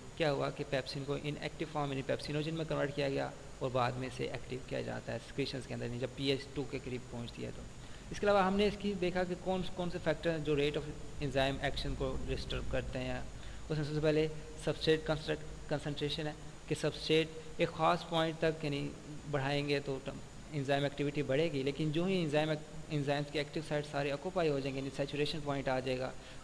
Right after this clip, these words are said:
उस time rate of reactions almost constant हो जाएगा। ठीक, इसके अलावा जो enzymes हैं वो कुछ पीएच specific होते हैं,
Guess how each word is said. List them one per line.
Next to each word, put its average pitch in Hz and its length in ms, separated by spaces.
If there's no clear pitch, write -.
उस 147 160
time 135 140
rate 131 180
of 127 100
reactions 139 360
almost 135 440
constant 143 360
हो 120 120
जाएगा। 120 260
ठीक, 160 140
इसके 180 160
अलावा 170 220
जो 165 180
enzymes 165 500
हैं 185 80
वो 170 160
कुछ 160 140
पीएच 175 200
specific 165 560
होते 156 240
हैं, 160 140